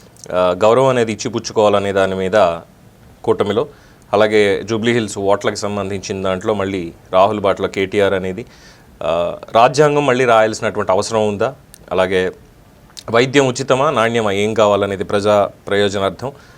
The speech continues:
ఇక ఇంటర్నేషనల్ లెవెల్లో ఉన్న కొన్ని ఇలాంటివి ఉన్నాయి. అలాగే మారిపోయిన సంస్కృతి అంటూ ఈ రోజుల్లో జరుగుతున్నటువంటి కొన్నిటి మీద మనం మాట్లాడుకోవాలి. అయితే ముందుగా ఇక్కడ చదువు, సంస్కారం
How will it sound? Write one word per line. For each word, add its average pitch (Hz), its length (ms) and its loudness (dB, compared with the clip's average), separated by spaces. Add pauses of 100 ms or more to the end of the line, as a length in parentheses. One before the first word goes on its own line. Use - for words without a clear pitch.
(460)
ఇక 110 80 -2
ఇంటర్నేషనల్ 104 560 0
లెవెల్లో 98 260 0
ఉన్న 95 220 -2
కొన్ని 107 440 -4
ఇలాంటివి 101 680 -2
ఉన్నాయి. 104 220 0
అలాగే 110 180 2
మారిపోయిన 113 440 0
సంస్కృతి 104 460 -6
అంటూ 98 240 -4
ఈ 101 120 -6
రోజుల్లో 104 400 -2
జరుగుతున్నటువంటి 98 640 -6
కొన్నిటి 101 320 -4
మీద 95 140 -4
మనం 104 240 -6
మాట్లాడుకోవాలి. 92 640 -2
అయితే 139 180 0
ముందుగా 151 640 2 (520)
ఇక్కడ 156 300 2 (100)
చదువు, 170 680 0
సంస్కారం 120 920 0